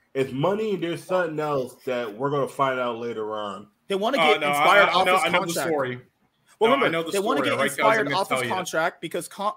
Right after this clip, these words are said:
Speaker 2: Inspired store, Inspired, Inspired's contract ends this year, and he, 'cause his, he has a three-year contract.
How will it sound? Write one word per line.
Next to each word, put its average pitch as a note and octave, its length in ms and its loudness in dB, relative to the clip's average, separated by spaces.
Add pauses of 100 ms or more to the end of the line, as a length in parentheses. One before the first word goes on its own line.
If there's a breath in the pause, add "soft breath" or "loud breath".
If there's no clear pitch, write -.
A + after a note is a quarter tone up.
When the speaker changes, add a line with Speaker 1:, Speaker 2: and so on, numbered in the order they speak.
Speaker 2:
Inspired A#3+ 460 -2
store, G#3+ 420 -4
Inspired, G3+ 320 -4
Inspired's G#3 280 -8
contract - 420 -6
ends F3 240 -8
this D#3+ 240 -6
year, C#3 260 -4 (180)
and D3 160 -6
he, F3+ 140 -6 (360 loud breath)
'cause A#3 100 -2
his, C#4 200 -2
he - 120 -6
has B3 100 -4
a A3+ 60 -6
three-year A#3 280 -4
contract. E3 500 -4